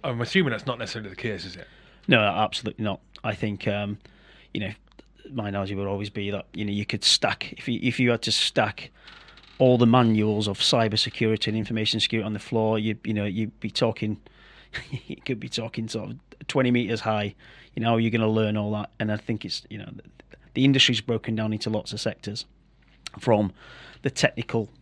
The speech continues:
Speaker 2: the technical services, you know, applications, building of applications, building of codes. Um, there's the things around data privacy. There are security operations centers, the management of firewalls, the man-, management of detection and response.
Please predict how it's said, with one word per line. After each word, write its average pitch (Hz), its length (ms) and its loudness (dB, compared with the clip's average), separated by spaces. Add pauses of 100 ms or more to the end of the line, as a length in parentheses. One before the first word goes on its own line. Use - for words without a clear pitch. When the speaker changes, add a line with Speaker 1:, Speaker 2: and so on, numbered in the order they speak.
(100)
Speaker 2:
the - 60 -6
technical 117 520 0 (320)
services, 110 540 0
you 104 40 -2
know, 104 80 -2
applications, 113 840 0
building 120 360 0
of 113 80 2
applications, 113 640 0
building 123 340 2
of 110 140 0
codes. 113 420 2 (1300)
Um, 120 320 4 (480)
there's 127 120 0
the 131 80 -4
things 127 260 0
around 107 280 -2
data 113 260 2
privacy. - 460 -2 (1080)
There 123 120 -2
are 101 60 -2
security 120 440 4
operations 117 560 2
centers, 113 340 -4
the 107 80 0
management 117 520 4
of - 60 -10
firewalls, 110 460 0
the 107 80 0
man-, 113 440 0
management 117 340 -2
of 104 80 -8
detection - 440 -4
and 107 40 -2
response. 113 480 -4